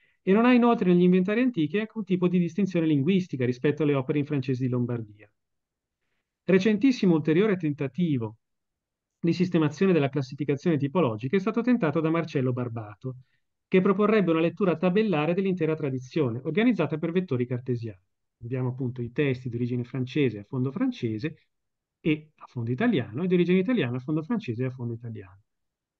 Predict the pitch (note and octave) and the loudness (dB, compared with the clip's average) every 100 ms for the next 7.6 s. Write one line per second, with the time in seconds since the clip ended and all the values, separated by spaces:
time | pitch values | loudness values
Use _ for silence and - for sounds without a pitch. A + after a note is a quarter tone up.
0 | _ _ F3 F3+ C#4+ - F#3+ - D3+ A#2+ | _ _ 0 4 4 2 -2 0 2 2
1 | A#2+ E3+ F#3 F#3 A#3+ G3+ G#3 G#3+ F3+ F#3+ | -2 0 2 2 2 0 -2 -2 -2 -2
2 | B3+ F#3+ D3 D3 A3 G3+ F#3+ D#3 C#3+ G3+ | -2 0 0 0 -2 -2 0 0 0 -2
3 | G3 D#3+ D3 F#3 F#3+ D#3 C3+ F3+ F3 F3+ | -4 -2 0 2 2 2 0 0 2 2
4 | F3+ D3 D#3 F3+ F3+ D#3+ F#3 F3+ D3+ - | 2 -2 2 2 2 -2 0 0 0 -2
5 | D#3+ D#3+ E3+ C#3+ D#3+ D3 B2+ A#2 D3 C#3 | -4 0 0 0 -2 0 0 -2 -2 -2
6 | G#2 G2+ C#3 C3+ C#3+ B2+ F#3 F3+ B2+ C3+ | -4 -10 -8 -6 -4 0 0 0 -4 -4
7 | B2 B2+ B2 A#2+ G#2+ A2+ | -4 -4 -4 -4 -8 -16